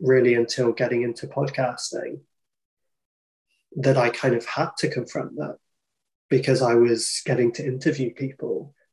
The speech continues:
who were being so honest and open about their experiences. And I could no longer go on with, yeah, rationalizing away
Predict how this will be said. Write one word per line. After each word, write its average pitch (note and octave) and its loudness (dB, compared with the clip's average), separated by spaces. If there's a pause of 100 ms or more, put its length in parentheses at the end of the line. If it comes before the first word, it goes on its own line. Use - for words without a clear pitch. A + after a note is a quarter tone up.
who C3 2
were B2+ 4
being B2+ 0
so - -2
honest B2+ -2
and C3+ -4
open A#2+ -2 (280)
about C3 0
their C#3 4
experiences. C3+ -4 (480)
And A#2 2 (160)
I B2+ 4
could C3+ 0
no C#3 6
longer C3 4
go B2+ 0 (140)
on A#2 -8 (1120)
with, C#3 2
yeah, A#2+ 4
rationalizing A#2+ 2
away A#2+ 2